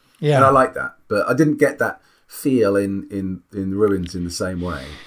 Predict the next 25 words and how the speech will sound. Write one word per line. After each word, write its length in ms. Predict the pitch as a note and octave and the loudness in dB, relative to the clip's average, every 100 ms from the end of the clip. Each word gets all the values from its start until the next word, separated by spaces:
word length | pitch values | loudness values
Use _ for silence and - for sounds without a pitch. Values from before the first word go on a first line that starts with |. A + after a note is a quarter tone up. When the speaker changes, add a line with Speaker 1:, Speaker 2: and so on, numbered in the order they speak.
| - _ _ - | -20 _ _ -8
Speaker 1:
Yeah, 120 | - A#3 | 4 8
Speaker 2:
So 40 | |
I 20 | G#3+ | 8
Speaker 1:
but 120 | A#3+ | 6
Speaker 2:
think 80 | F3 | 6
maybe 140 | D4 | 8
you're, 60 | C#4 | 10
you're 80 | - | 10
Speaker 1:
fundamentally, 360 | A#3 A#3+ F3+ E3+ | 8 8 6 8
Speaker 2:
playing 120 | D3+ | 8
Speaker 1:
surely 640 | - G#3 G3 F3 D3+ D#3 | 6 6 8 6 6 0
in 280 | - F3 E3+ | 2 4 4
D 200 | C#3 G#3+ | 6 8
and 140 | A3+ F3+ | 8 8
D 100 | F3 | 6
you 440 | D#3+ D#3+ C#3 E3 | 4 2 4 8
are 220 | D#3 D#3 C3 | 8 8 6
heroes, 840 | - E3+ C3 G#2 G2+ C3+ C#3+ - - | 6 6 6 2 0 -2 -2 -6 -4
which 360 | D3 E3 - D#3+ | -2 -2 -2 0
you're 160 | D3 - - | 0 -2 -6
kind 240 | D#3 E3 | 2 4
of 100 | D3 | 4
not 400 | B2+ C#3+ E3+ F#3+ | 6 8 8 6
in 120 | - F3 | 2 4
Symbaroum. 640 | - F3 E3 F3 G3+ A3 | 6 4 4 0 0 -4